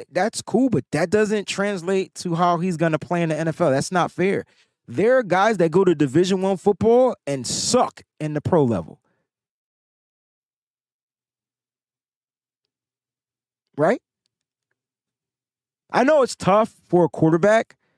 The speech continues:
but then there's guys that go to Division Two football and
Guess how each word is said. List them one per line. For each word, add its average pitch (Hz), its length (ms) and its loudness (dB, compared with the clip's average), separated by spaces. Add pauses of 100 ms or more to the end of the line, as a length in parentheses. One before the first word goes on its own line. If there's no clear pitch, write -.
(260)
but - 120 -12
then 226 120 -2
there's 277 180 -2
guys 226 260 2
that 214 160 2
go 214 140 4
to 214 100 4
Division 202 460 0
Two 214 180 0
football 214 480 2
and 190 160 -2